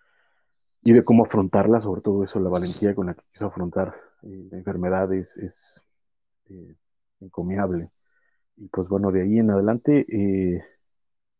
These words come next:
eh, desde hace un rato estuvo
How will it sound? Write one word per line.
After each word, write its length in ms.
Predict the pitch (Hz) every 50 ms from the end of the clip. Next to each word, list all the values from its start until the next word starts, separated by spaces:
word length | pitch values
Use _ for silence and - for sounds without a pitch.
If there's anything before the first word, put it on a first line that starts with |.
| _ -
eh, 480 | - 95 92 92 90 92 87 82 92 95 - _ _ _ _
desde 320 | - 104 104 107 98 110
hace 140 | 101 - -
un 100 | 107 101
rato 400 | 107 110 113 - - 170 147 110
estuvo 580 | 95 - - - 95 95 95 98 92 95 90